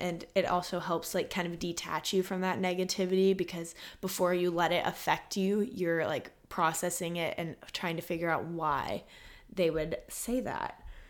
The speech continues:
Um, and, okay, oh my gosh, there's so many more of these, but we're already at forty minutes. Okay, I guess this is gonna be a long one.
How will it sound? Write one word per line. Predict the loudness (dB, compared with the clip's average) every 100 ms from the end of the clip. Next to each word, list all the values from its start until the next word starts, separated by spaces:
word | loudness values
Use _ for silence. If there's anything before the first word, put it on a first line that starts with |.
| -20 -20 2
Um, | 4 6 6 4 2 -4 _ _ 2
and, | 4 4 4 2 2 0 -4 -10 -20 _ _ _ -20 _ _ _ -20 -18 -8
okay, | -4 -2 -2 -4 -6 0
oh |
my | 4 6
gosh, | 4 2
there's | 2 2
so | 4 4
many | 6 6
more | 6 6
of | 6
these, | 6 6
but | 6 4
we're | 6
already | 4 4 4
at | 2
forty | 2 2 4
minutes. | 4 2 2 -2
Okay, | -6 -4 -4 -4
I | -2
guess | -2 -2
this | -4 -4
is | -6
gonna | -2 2
be | 4
a | 2
long | 2 0
one. | -2 -6 -8